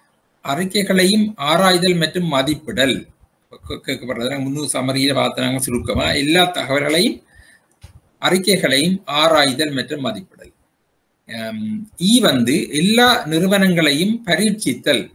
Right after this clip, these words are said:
பிரிவு பதினெட்டுல வந்து குறிப்பிடப்பட்டிருக்குது. நாங்க பிரிவு பதினெட்டுல பார்க்க இல்லை, ஆனா அது சொல்லப்பட்டிருக்கு.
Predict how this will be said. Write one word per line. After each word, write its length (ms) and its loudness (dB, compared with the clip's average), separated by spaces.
பிரிவு 260 -2
பதினெட்டுல 580 -2
வந்து 260 -6
குறிப்பிடப்பட்டிருக்குது. 840 -8
நாங்க 180 -4
பிரிவு 300 -6
பதினெட்டுல 480 -8
பார்க்க 380 -6
இல்லை, 200 -4
ஆனா 120 0
அது 180 0
சொல்லப்பட்டிருக்கு. 560 -2